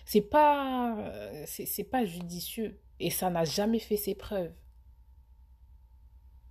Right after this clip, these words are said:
Ou alors ça a fait ses preuves, mais au bout de, pff, X temps, tu vois. Donc voilà.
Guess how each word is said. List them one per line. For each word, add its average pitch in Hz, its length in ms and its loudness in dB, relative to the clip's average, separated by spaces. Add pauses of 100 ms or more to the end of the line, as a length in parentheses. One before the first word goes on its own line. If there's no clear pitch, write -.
(2000)
Ou 190 140 8
alors 196 260 8
ça 185 120 2
a 160 40 0
fait - 160 -6
ses 165 160 -6
preuves, 180 260 -8
mais 165 120 -6
au 156 60 -4
bout 165 180 -10
de, 156 300 -4 (200)
pff, - 400 -8 (140)
X 190 260 -4 (120)
temps, 175 160 -2
tu - 200 -12
vois. 151 240 -4 (3250)
Donc 175 160 -2
voilà. 156 340 -2